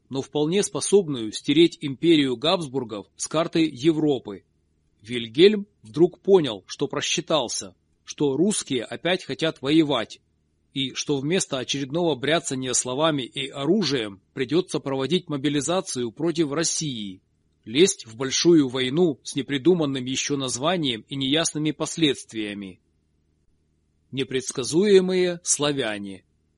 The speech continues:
Всё как-то сразу пошло наперекосяк, но кто же мог подумать, что Петербург так быстро воскреснет после позорной русско-японской войны? Стерпел же он в тысяча девятьсот девятом году аннексию Австрией Боснии и Герцеговины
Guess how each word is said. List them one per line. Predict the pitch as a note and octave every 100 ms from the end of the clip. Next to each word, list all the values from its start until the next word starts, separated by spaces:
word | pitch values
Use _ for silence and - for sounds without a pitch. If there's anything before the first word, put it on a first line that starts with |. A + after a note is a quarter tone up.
| _ _ _ -
Всё | - F3+ G3+
как-то | E3+ E3+ D3
сразу | - D3+ F#3 D3+
пошло | C#3 - D3+
наперекосяк, | D3 C#3 C#3+ C#3+ D3 - A#2+ G2 - _ _ -
но | C#3+
кто | - F#3+
же | C#3+
мог | D#3 F3 -
подумать, | C#3+ D#3+ F3 C3 -
что | - -
Петербург | C3 B2+ C#3+ A#2+ G3 F#3+ - _
так | E3 D3
быстро | C3+ F3+ - D3
воскреснет | C3+ - D#3 F3+ E3 D#3+
после | - C#3+ C#3
позорной | C3 C3 C#3+ E3+ E3 D#3+ -
русско-японской | C#3+ D3 - C#3 C3 C#3+ D3 - C#3+
войны? | C3 D3 C#3+ B2+ G#2 - _ _ _ _ _
Стерпел | - - D3 - A3 E3+
же | D3+
он | E3 F3 D3+
в | -
тысяча | E3+ - C#3
девятьсот | C#3+ C#3 E3+ C3
девятом | C3 D#3 D#3 D3
году | C3+ C3 F3+ G3+ -
аннексию | C3+ C#3 E3 E3+ - D3 C3+
Австрией | D#3+ F#3 - C#3+ B2+ A2 G2 A2+
Боснии | C3+ F#3 - D#3 C3
и | C3+ C#3+
Герцеговины | D#3 D#3 - D#3+ E3 D#3 B2 G#2